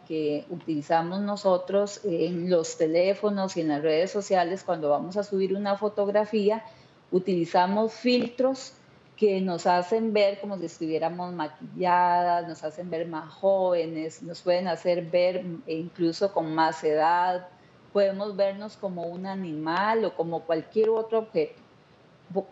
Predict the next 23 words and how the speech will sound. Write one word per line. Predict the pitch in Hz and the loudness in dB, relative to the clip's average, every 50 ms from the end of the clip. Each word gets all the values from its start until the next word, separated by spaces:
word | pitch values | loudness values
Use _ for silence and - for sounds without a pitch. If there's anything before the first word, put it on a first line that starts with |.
| - | 0
con, | - 190 196 185 180 - | 2 4 4 4 0 -2
con | - - 208 202 | -2 0 0 2
la | 196 190 | 2 0
utilización | 185 180 - 190 180 180 180 190 175 170 175 196 208 208 208 214 233 247 233 220 208 | 0 0 0 -2 -2 -2 0 0 -2 0 0 0 2 2 2 0 -2 -4 -4 -2 0
de | 190 175 165 165 170 170 | 2 2 4 4 2 0
estos | 175 170 - - 202 196 196 185 | 0 -2 -4 0 0 0 0 0
filtros. | - - 180 160 156 - - - - 151 - - - - - - _ - - - - - - - | -2 0 0 0 0 -4 -10 -14 -16 -14 -14 -16 -18 -20 -20 -20 _ -20 -20 -20 -20 -12 -4 0
Entonces, | 196 202 196 190 208 202 190 170 135 - - 165 - - - - _ _ _ _ _ _ _ _ _ _ _ _ _ _ _ _ - _ _ _ _ _ _ _ _ _ _ | 0 0 2 4 4 4 4 2 -2 -4 -4 -6 -6 -6 -12 -20 _ _ _ _ _ _ _ _ _ _ _ _ _ _ _ _ -20 _ _ _ _ _ _ _ _ _ _
del | - 175 170 202 202 202 | -2 2 2 4 4 4
mismo | 185 214 240 247 254 269 285 294 | 2 2 2 4 4 4 4 4
modo | 294 285 294 277 269 269 269 285 269 277 - | 4 2 2 2 2 2 2 0 -2 -4 -8
que, | - 226 220 202 190 190 190 190 185 180 180 175 - - - - - - _ | -2 0 2 2 2 2 0 0 -2 -4 -6 -8 -10 -14 -20 -20 -20 -12 _
que | - 208 196 196 202 208 | 0 0 2 2 0 0
estos | 202 - - - 269 254 - | -2 -4 -4 -4 -4 -4 -4
filtros | - 277 269 240 208 202 - 226 226 | -4 -2 -2 -2 -2 -2 -2 -2 0
nos | 220 190 180 - | 0 -4 -4 -4
permiten | - 165 160 160 165 190 196 196 - - 233 240 240 233 226 208 196 | -2 -4 -4 -2 -4 -6 -6 -6 -2 0 0 0 2 0 -2 0 2
ver | 220 202 190 202 202 | 2 2 2 2 0
la | 202 208 214 214 | 2 0 0 2
realidad | 208 202 196 196 196 196 190 180 170 160 160 | 2 0 0 2 2 2 2 2 2 0 -2
de | 165 156 | -4 -6
una | 156 156 165 175 190 208 214 | -4 -4 -6 -8 -6 -8 -8
forma | 214 - 214 208 202 196 196 196 202 196 202 202 | -6 0 0 2 2 2 0 -4 -4 -4 -4 -6